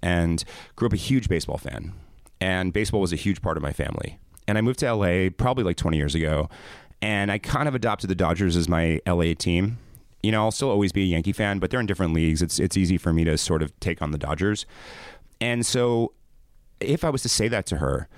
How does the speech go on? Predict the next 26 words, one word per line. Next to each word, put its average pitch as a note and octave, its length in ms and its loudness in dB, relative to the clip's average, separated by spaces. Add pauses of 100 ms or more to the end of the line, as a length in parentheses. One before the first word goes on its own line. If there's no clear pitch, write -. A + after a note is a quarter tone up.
(500)
she - 220 0
would A#2+ 160 0
probably, A#2 920 2 (1000)
I A2+ 140 -2
guess D#3 160 -2
the C3+ 220 -2
truth D3 220 -2
is, A2+ 140 0
is G#2+ 60 0
I G#2+ 80 2
wouldn't G#2+ 240 2
even D#2 140 0
say D#2 160 0
it C2+ 80 -2
that B1+ 140 -6
way. E2 200 -4 (320)
I A#2 140 -2
would C#3 160 0
probably A2 300 2
s-, - 420 -4
say - 180 0
something G2+ 320 0
along F2+ 200 2
the F2+ 40 2
lines D#2+ 320 2
of, D2+ 260 2